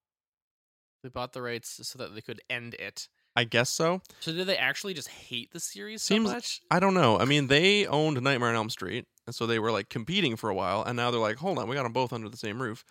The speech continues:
Speaker 2: We could team them up, or we could just end
Speaker 1: <laughs>
Speaker 2: the Friday the thirteenth series right now." Seems like a bad business move to me.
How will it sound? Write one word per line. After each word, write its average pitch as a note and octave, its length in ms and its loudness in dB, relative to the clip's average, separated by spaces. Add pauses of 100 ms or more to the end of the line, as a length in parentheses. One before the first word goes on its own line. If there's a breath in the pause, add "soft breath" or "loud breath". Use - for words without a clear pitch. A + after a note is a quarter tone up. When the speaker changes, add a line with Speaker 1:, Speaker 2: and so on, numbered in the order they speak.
(480 soft breath)
Speaker 2:
We B2+ 100 -2
could A2+ 140 -4
team C#3+ 180 -2
them D3+ 140 -2
up, - 160 -2 (500)
or C#3 160 4
we A#2+ 80 -2
could A2+ 120 -8
just G#2 140 -6
end G#2+ 360 -6
Speaker 1:
<laughs> - 600 -14 (120)
Speaker 2:
the A2+ 280 0
Friday G#2+ 300 0
the G#2+ 80 -6
thirteenth G2+ 360 -8
series G#2+ 280 -4
right A2 160 -4
now." A2 200 -4 (220 loud breath)
Seems G#3 300 0
like G#3 140 2
a - 40 0
bad F#3 280 2
business F#3 360 2
move F3+ 260 0
to - 80 -8
me. F3+ 200 -2